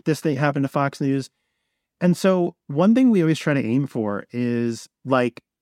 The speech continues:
a through line that kind of pulls all these threads together and says, like, "Here's a story of what is happening in American politics right now,"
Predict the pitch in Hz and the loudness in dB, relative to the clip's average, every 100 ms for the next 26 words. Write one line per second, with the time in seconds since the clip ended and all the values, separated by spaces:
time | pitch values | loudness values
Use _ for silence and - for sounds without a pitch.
0 | - 143 - 123 170 165 113 95 90 107 | -8 -6 -6 0 0 2 -2 -2 -6 -6
1 | 135 151 123 - 139 139 131 123 113 - | -4 -2 -4 -6 -6 -2 0 0 -2 -4
2 | 117 110 - 107 95 90 92 - 131 135 | -4 -4 -8 -10 -10 -10 -14 -14 -6 -2
3 | 143 135 131 127 - 202 240 220 - _ | 0 0 -2 -4 0 2 2 -2 -6 _
4 | _ _ _ _ _ _ 156 - 170 151 | _ _ _ _ _ _ -8 -4 2 4
5 | 143 113 107 101 139 123 113 131 143 131 | 4 2 -2 -4 -4 -4 -2 0 0 -2
6 | 135 127 120 107 95 92 123 120 113 104 | 0 0 0 -4 -4 -6 -2 0 -2 -4
7 | 110 - 107 107 95 92 - 92 104 101 | -6 -2 -4 -4 -8 -10 -10 -8 -10 -10
8 | 55 | -12